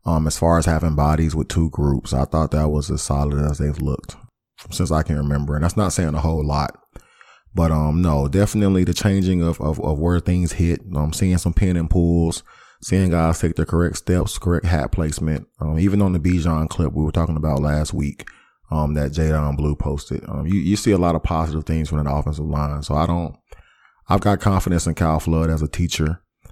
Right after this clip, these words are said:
Um, as far as who the individual names are up front, up front,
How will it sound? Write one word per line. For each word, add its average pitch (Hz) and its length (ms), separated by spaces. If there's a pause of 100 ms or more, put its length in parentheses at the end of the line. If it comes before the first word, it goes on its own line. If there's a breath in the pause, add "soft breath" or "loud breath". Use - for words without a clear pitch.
(400 soft breath)
Um, 76 340
as 78 140
far 107 220
as 95 80
who 104 100
the 92 100
individual 87 540
names 78 340
are 80 200
up 71 80
front, 82 360 (160)
up 85 160
front, 85 380